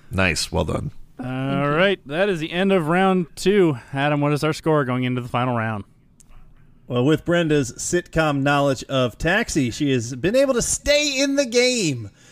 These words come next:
Speaker 3: She is doubled up, but she can still make it back. We've had people come back from this, uh, half deficit before. She has got forty. Reed has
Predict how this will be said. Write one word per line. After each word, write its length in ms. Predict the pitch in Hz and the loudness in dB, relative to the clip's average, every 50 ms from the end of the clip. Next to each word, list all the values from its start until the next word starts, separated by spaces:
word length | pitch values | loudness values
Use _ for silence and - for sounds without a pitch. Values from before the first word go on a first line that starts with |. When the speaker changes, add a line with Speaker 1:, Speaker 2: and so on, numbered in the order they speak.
| - - _ | -20 -20 _
Speaker 3:
She 240 | - - 185 180 190 | -8 -2 2 2 4
is 160 | 214 185 170 | 4 2 4
doubled 300 | 262 277 269 269 269 277 | 2 2 4 4 4 4
up, 200 | 285 269 269 - | 4 2 2 0
but 120 | - - | -2 -2
she 160 | - - 220 | -2 -6 -4
can 160 | 175 214 196 185 | -4 -4 -4 -4
still 680 | - - - - 226 233 240 240 240 254 247 233 - _ - _ _ | -6 -8 -4 0 2 4 4 6 4 4 2 0 -4 _ -20 _ _
make 260 | 151 180 208 214 160 | -6 -2 -2 -2 -2
it 160 | 214 208 - - | -4 -8 -4 -2
back. 380 | 196 208 180 165 165 - - | 0 2 2 2 0 -2 -4
We've 180 | 147 143 147 131 | -4 -4 -2 0
had 240 | 156 165 165 160 - | 0 0 0 0 -2
people 240 | 185 175 - 160 | -4 -4 -4 -4
come 220 | - - 175 160 151 | -4 -4 -4 -2 0
back 200 | 160 151 147 143 | 0 0 0 0
from 200 | - 156 143 135 | -2 -4 -2 -2
this, 240 | 135 135 - - 156 | -2 -2 -2 -2 -2
uh, 500 | 143 131 131 131 131 127 127 127 - 110 | 0 2 2 2 2 2 0 -2 -4 -4
half 240 | 127 143 135 - - | -2 -2 -2 -2 -2
deficit 380 | - 143 120 123 113 139 151 | -2 -2 -2 -2 -8 -10 -10
before. 380 | - 123 - 185 190 180 156 127 | -10 -8 -4 -2 0 0 0 0
She 140 | - 151 151 | -2 -4 -4
has 100 | 147 123 | -2 -2
got 180 | 165 160 - | -2 -4 0
forty. 380 | - 254 320 294 175 135 131 143 - - - - - | 0 2 2 2 0 -2 -4 -8 -12 -20 -20 -20 -16
Reed 380 | - 120 131 143 165 202 226 202 | -6 -2 0 2 2 2 2 2
has 340 | 170 175 190 214 220 175 | 2 4 4 2 2 0